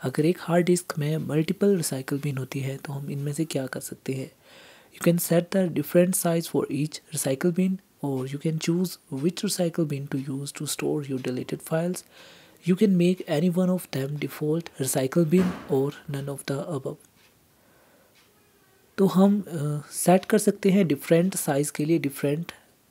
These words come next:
ईच रि-, रिसाइकल बिन। तो ऑप्शन A is correct answer। अ, नेक्स्ट क्वेश्चन, "Identify false statement", इनमें से फॉल्स स्टेटमेंट को आपको आइडेंटिफाई करना है। "You can find deleted file in recycle bin।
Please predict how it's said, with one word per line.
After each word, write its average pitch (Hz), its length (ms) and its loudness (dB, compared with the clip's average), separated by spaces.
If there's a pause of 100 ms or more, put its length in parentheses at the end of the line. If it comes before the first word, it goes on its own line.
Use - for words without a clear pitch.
(140)
ईच 175 220 4
रि-, 147 300 0
रिसाइकल 143 440 0
बिन। 127 300 -8 (280)
तो 123 180 -6
ऑप्शन 147 440 0
A 156 320 -2 (120)
is 135 180 -2
correct 120 300 -10
answer। 160 420 -4 (960)
अ, 127 120 -4
नेक्स्ट 147 340 -2
क्वेश्चन, 175 400 0 (120)
"Identify 180 720 2
false 143 640 -4 (180)
statement", 139 440 -2 (140)
इनमें 156 220 0
से 175 160 0
फॉल्स 139 380 -4
स्टेटमेंट 143 360 -6
को 139 120 -6
आपको 131 320 -8 (480)
आइडेंटिफाई 160 560 2
करना 127 280 -6
है। 131 240 -10 (600)
"You 175 160 4
can 202 160 4
find 196 300 4
deleted 135 440 0
file 147 400 -2
in 151 120 -4
recycle 135 520 -4
bin। 165 200 0